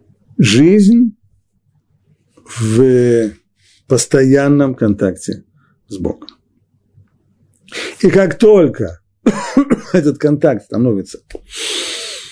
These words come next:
все более слабым и более слабым, то человек погружается, понятно, в,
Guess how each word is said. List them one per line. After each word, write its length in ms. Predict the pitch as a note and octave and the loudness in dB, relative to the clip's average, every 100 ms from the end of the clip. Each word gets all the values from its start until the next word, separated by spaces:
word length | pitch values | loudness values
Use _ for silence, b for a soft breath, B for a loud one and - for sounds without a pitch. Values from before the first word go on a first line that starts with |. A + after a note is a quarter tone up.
| B _ _ _ _ _ _ - | B _ _ _ _ _ _ -8
все 180 | - B2 | -2 2
более 280 | C#3 C#3 C3 | 2 2 2
слабым 460 | C3+ G2 D#2 - _ | 0 -2 -6 -18 _
и 80 | C#3 | -4
более 240 | A2+ B2+ A#2+ | 2 2 2
слабым, 480 | A#2+ G2+ E2 - _ _ _ _ | 0 -2 -4 -12 _ _ _ _
то 100 | B2+ | -2
человек 440 | - B2 B2+ A#2 - | 2 2 4 2 -2
погружается, 540 | G#2 G#2 G2+ F#2 - | -6 -2 -4 -4 -10
понятно, 460 | - F2 E2 - - | -12 -12 -14 -20 -20
в, 340 | - _ | -20 _